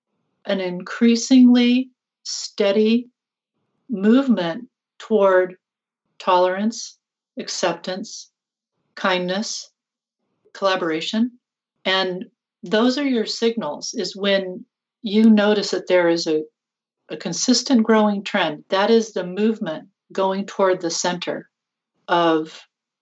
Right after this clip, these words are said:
all of us kind of having that hundredth monkey aha, where we can then take that new understanding of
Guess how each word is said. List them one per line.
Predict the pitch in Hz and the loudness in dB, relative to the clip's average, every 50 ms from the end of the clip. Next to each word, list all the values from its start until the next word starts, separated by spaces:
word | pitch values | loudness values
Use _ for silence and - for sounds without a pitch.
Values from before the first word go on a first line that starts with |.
| _ _ _ _ _ | _ _ _ _ _
all | - 190 190 208 214 | 2 4 4 4 4
of | 202 190 | 2 2
us | 196 185 180 180 - - 240 - | 2 0 0 0 -4 -10 -14 -14
kind | - 190 175 165 | -10 -10 -10 -10
of | - | -10
having | - - 196 196 196 196 190 180 | -4 -2 0 0 0 -2 -4 -4
that | 175 165 165 170 - - | -4 -4 -4 -4 -6 -4
hundredth | 208 214 208 214 196 196 - - | -2 -2 0 -2 -4 -8 -8 -6
monkey | 185 185 220 196 - 180 170 170 | -6 -6 -6 -6 -4 -4 -4 -2
aha, | - 170 165 165 - - 180 170 160 143 - - - _ _ _ _ _ _ _ _ _ _ _ _ _ _ | 0 0 0 0 0 0 2 2 2 2 0 -4 -10 _ _ _ _ _ _ _ _ _ _ _ _ _ _
where | 214 180 185 180 180 175 175 175 185 | -2 2 4 4 4 4 2 0 0
we | 196 190 190 185 | -2 -6 -6 -6
can | - 196 175 175 170 | -8 -10 -10 -4 -2
then | 180 180 180 175 175 175 175 175 - _ _ _ _ _ _ _ _ _ _ _ _ _ _ _ _ _ - | -2 0 0 -2 -2 -4 -8 -12 -14 _ _ _ _ _ _ _ _ _ _ _ _ _ _ _ _ _ -6
take | - 220 247 240 247 - | -2 0 0 0 0 0
that | 233 214 208 202 202 - - _ _ _ 226 | 0 0 0 0 -2 -4 -10 _ _ _ -8
new | 196 208 220 233 240 | -2 0 2 2 2
understanding | 220 220 214 - - 202 190 180 165 160 | 0 -2 -6 -6 -6 -6 -6 -4 -6 -8
of | 156 | -10